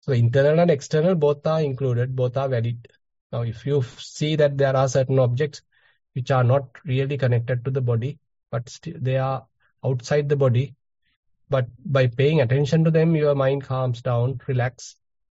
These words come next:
uh, and, uh, it's, uh, become concentrated, then that means, uh, it's a good strategy for you to use because the mind has a tendency,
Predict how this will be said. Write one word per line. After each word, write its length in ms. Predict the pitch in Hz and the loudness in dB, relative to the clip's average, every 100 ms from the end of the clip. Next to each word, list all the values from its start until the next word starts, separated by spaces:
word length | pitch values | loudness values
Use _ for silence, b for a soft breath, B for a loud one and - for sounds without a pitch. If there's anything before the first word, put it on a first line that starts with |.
| _ | _
uh, 60 | 131 | -2
and, 420 | 123 123 131 127 | 0 2 2 4
uh, 400 | 123 123 127 131 - | 2 0 -2 -4 -6
it's, 200 | 127 - _ _ - | -12 -12 _ _ -6
uh, 200 | 127 123 | -2 0
become 500 | 123 120 131 127 - _ | 2 2 2 2 -2 _
concentrated, 760 | 139 117 120 117 120 143 139 _ _ _ _ _ _ _ _ _ | 2 4 2 4 2 2 -4 _ _ _ _ _ _ _ _ _
then 180 | 180 202 | 0 2
that 220 | 175 - | 0 -2
means, 340 | 170 185 196 190 | 0 2 0 2
uh, 120 | 175 | 0
it's 180 | 160 175 | 0 -2
a 180 | 165 147 | -2 -2
good 260 | 147 143 | -4 -4
strategy 600 | 127 131 120 127 107 120 - _ _ _ _ | -4 -2 -2 -2 -2 -6 -8 _ _ _ _
for 80 | 139 | -2
you 260 | 123 123 123 | 0 0 -2
to 220 | 135 131 123 | -2 0 0
use 640 | 131 147 165 160 - - _ _ | 0 0 -2 -6 -18 -20 _ _
because 480 | 135 139 123 - - _ _ - | -4 -4 -4 -12 -18 _ _ -2
the 60 | |
mind 300 | 147 151 170 | 2 4 4
has 400 | 143 156 185 175 | 4 4 2 2
a 60 | 190 | -2
tendency, 680 | 180 151 165 165 127 123 135 | 0 2 2 2 0 -4 -6